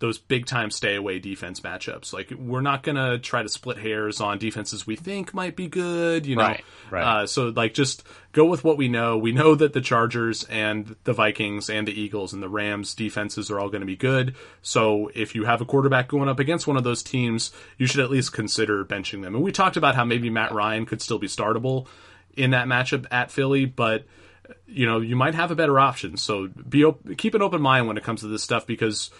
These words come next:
Speaker 1: quarterback scoring is pretty replaceable. Like,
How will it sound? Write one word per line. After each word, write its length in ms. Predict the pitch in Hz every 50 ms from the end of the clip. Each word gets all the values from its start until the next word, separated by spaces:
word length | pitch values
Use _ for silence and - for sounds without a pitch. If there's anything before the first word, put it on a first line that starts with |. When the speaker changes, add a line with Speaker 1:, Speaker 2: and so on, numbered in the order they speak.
| - - _ -
Speaker 1:
quarterback 420 | - 143 147 156 151 151 143 135
scoring 480 | - - - 147 143 139 135 135 131 127
is 460 | 123 120 120 123 127 127 127 127 -
pretty 340 | - - - 135 127 123 123
replaceable. 540 | 123 113 - 117 107 101 - - - 98 87
Like, 160 | 90 95 -